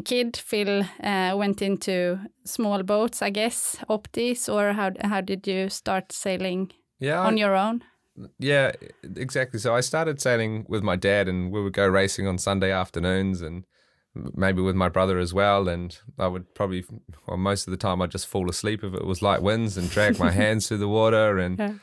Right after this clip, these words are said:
Speaker 2: I wasn't exactly helping the boat go fast, but, um, I started sailing the Opti when I was about ten years old, ten, eleven years old, I think, and,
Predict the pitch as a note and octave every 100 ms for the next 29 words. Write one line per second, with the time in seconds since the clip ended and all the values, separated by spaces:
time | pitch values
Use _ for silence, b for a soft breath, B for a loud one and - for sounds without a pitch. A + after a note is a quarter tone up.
0 | B B G#2 B2 C3 B2 B2+ A2+ A2 A2+
1 | G#2 G#2 G2 G2+ F#2 F#2 F2+ G2 F2+ E2
2 | - - F#2 - b b b b b _
3 | F#2+ G2 F#2+ F#2+ G#2+ - B2 B2+ A#2+ G#2+
4 | - A2+ A2 G#2+ G#2+ G#2+ - G#2+ G#2 G2+
5 | G2 G2+ G2 F#2+ F#2 - - - - -
6 | C3 C#3 C#3+ D3 C#3+ C#3 D3 F#3 F#3+ -
7 | C#3+ B2+ B2 B2+ B2+ B2 B2+ C3 C3 D3
8 | D3 A#2 G2+ G2+